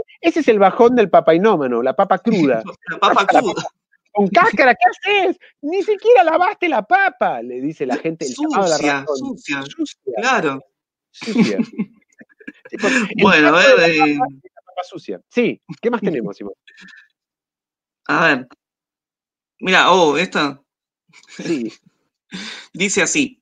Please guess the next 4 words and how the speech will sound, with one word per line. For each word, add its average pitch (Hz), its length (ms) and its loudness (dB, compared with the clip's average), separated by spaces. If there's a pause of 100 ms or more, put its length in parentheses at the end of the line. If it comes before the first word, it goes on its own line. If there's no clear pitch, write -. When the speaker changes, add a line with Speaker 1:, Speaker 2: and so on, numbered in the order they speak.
(480)
Speaker 1:
A 131 80 0
ver. 226 240 2 (600)
Speaker 2:
"Un 269 200 0
circo 247 760 0